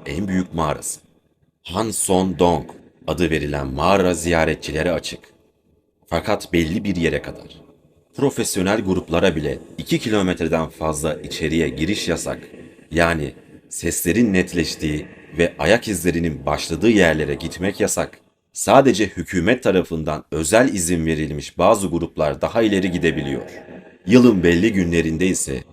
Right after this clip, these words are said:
yaz mevsimi bile olsa neden belirtmeksizin mağaraya yaklaşmak dahi yasaklanıyor. Her yıl ortalama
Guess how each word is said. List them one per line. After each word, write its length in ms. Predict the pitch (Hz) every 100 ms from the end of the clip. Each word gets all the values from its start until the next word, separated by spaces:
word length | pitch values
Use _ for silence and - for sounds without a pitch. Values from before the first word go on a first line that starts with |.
| _ -
yaz 320 | 73 92 98
mevsimi 500 | 92 85 - 87 87
bile 220 | 80 78
olsa 500 | 73 73 - 69 65 - - - -
neden 420 | 76 82 82 78
belirtmeksizin 1000 | 78 80 - 80 113 - 90 80 76 65
mağaraya 440 | 71 87 107 90
yaklaşmak 640 | 82 78 - 85 - 113 -
dahi 160 | 95
yasaklanıyor. 800 | 98 85 80 - 78 64 52 - _ _ _ _ _ _ _ _
Her 220 | - 104 113
yıl 280 | 90 85 76
ortalama 680 | 73 78 80 76 73 73